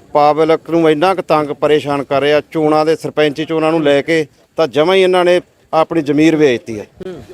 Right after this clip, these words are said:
Speaker 1: ਇਹਨਾਂ ਨੂੰ ਸੱਚੇ ਝੂਠ ਦਾ ਕੋਈ ਪਤਾ ਹੀ ਨਹੀਂਗਾ ਵੀ ਸੱਚਾ ਬੰਦਾ ਕੌਣ ਆ ਔਰ ਝੂਠਾ ਕੌਣ ਆ।
Speaker 2: ਹੂੰ।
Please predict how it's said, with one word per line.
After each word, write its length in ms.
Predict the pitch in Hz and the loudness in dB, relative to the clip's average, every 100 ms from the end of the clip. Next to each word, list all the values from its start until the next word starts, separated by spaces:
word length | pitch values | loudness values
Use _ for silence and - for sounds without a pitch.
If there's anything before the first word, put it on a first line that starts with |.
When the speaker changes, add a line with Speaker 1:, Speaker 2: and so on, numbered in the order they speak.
| - - 165 | -20 -8 -2
Speaker 1:
ਇਹਨਾਂ 260 | 180 190 | 0 2
ਨੂੰ 160 | 190 185 | 0 0
ਸੱਚੇ 380 | 170 156 185 180 | -2 -2 0 -2
ਝੂਠ 260 | 208 190 147 | -2 -2 0
ਦਾ 180 | 165 165 | 0 0
ਕੋਈ 260 | - 190 | 0 0
ਪਤਾ 260 | 190 170 196 | 0 0 2
ਹੀ 80 | 180 | 2
ਨਹੀਂਗਾ 260 | 165 143 | 0 0
ਵੀ 160 | 127 165 | 0 -2
ਸੱਚਾ 360 | 165 156 180 | -2 0 0
ਬੰਦਾ 300 | 170 175 175 | 0 0 0
ਕੌਣ 240 | 175 185 190 | 0 -2 0
ਆ 20 | |
ਔਰ 180 | 180 170 | 0 -2
ਝੂਠਾ 340 | 190 151 139 135 | -4 -4 -2 -2
ਕੌਣ 240 | 147 147 | -2 -4
ਆ। 60 | 117 | -6
Speaker 2:
ਹੂੰ। 460 | - _ 170 160 | -12 _ -20 -20